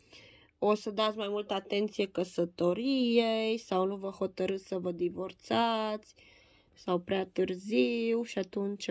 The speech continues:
se termină relația între ei doi.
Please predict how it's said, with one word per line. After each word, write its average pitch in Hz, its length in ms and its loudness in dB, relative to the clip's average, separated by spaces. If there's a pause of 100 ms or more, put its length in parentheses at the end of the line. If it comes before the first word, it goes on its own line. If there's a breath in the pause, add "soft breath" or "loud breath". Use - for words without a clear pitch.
se 196 180 -4
termină 190 560 0
relația 233 1120 2 (920)
între 185 360 0
ei 180 120 4
doi. 214 520 -4